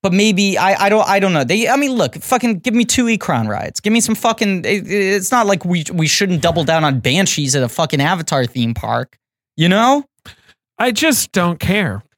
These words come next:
Speaker 1: So the first ride we get there, and the line was really long, but we got there first thing in the morning. So I think we only waited, like, an hour and a half.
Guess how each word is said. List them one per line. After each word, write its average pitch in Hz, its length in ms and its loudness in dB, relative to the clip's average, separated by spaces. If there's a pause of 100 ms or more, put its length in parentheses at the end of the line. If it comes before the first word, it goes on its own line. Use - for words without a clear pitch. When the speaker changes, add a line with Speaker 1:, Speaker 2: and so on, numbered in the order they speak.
(280)
Speaker 1:
So - 100 -8
the 208 100 2
first 311 280 -2
ride 247 200 4
we 226 40 0
get 208 240 2
there, 190 180 2
and 170 140 0
the 160 60 2
line 190 200 2
was 185 140 0
really 180 160 0
long, 160 180 0
but 156 100 0
we 160 140 -2
got 160 300 2
there 143 420 0
first 165 300 -2
thing 156 80 0
in 139 80 0
the 123 60 0
morning. 110 240 -2
So 147 100 -2
I 139 40 -2
think - 180 -6
we 170 80 -2
only 156 180 0
waited, 131 320 -2
like, 120 140 -4
an 123 80 -6
hour 120 160 -2
and 113 100 -4
a - 40 -4
half. 104 280 -10